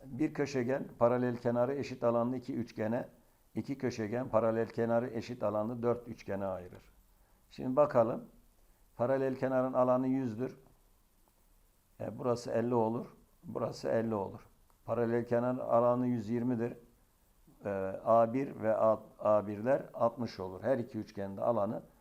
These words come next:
altmış olur. Paralel kenarın alanı eğer dört yüz ise dörde bölersem şu şekilde yüz yüz olur. Bunların alanları hep eşit olur.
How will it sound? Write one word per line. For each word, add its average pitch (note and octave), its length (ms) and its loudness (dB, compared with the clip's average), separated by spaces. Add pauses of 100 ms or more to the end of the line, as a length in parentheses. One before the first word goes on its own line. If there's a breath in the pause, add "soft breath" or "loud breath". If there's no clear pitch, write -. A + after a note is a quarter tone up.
(200 soft breath)
altmış G#2+ 440 -4
olur. G2 220 -12 (1400 soft breath)
Paralel B2 380 0
kenarın C#3 460 0
alanı C3 460 2
eğer C3 280 2 (380)
dört C3 280 0
yüz B2 100 -2
ise - 320 -6 (1080 soft breath)
dörde A#2+ 360 2
bölersem A2 540 0 (680)
şu - 180 -18
şekilde G#2 460 -4
yüz A#2 340 0
yüz G2 200 -10
olur. G#2 340 -14 (1200 soft breath)
Bunların A#2 380 0
alanları G#2+ 480 0
hep C3 280 -2 (420)
eşit - 340 -8
olur. G2 320 -14